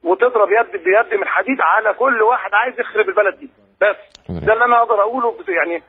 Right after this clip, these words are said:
Speaker 2: أنا،
Speaker 1: أنا
Speaker 2: أنا، أنا
Speaker 1: بس
Speaker 2: شاكر
Speaker 1: أنا ليا
Speaker 2: جدًا
Speaker 1: بحب
Speaker 2: ل-،
Speaker 1: البلد دي.
Speaker 2: بشكرك جدًا كابتن إبراهيم حسن مدير الكرة في النادي المصري، ومعانا لسه كابتن عمرو زكي. عايز أسألك كابتن عمرو اللي حصل بقى في ماتش الإسماعيلي والزمالك النهاردة وأدى إلى حريق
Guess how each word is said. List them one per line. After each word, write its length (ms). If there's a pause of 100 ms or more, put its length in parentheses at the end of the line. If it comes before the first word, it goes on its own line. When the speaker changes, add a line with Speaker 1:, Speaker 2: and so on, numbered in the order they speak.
Speaker 2:
أنا، 300
Speaker 1:
أنا 240
Speaker 2:
أنا، 280
أنا 80
Speaker 1:
بس 120
Speaker 2:
شاكر 240
Speaker 1:
أنا 120
ليا 100
Speaker 2:
جدًا 160
Speaker 1:
بحب 560
Speaker 2:
ل-، 80
Speaker 1:
البلد 280
دي. 180
Speaker 2:
بشكرك 360
جدًا 200
كابتن 260
إبراهيم 260
حسن 360
مدير 260
الكرة 380
في 120
النادي 300
المصري، 560
ومعانا 420
لسه 180
كابتن 240
عمرو 180
زكي. 240
عايز 200
أسألك 120
كابتن 240
عمرو 280
اللي 140
حصل 360
بقى 140
في 60
ماتش 240
الإسماعيلي 500
والزمالك 460
النهاردة 400
وأدى 340
إلى 80
حريق 320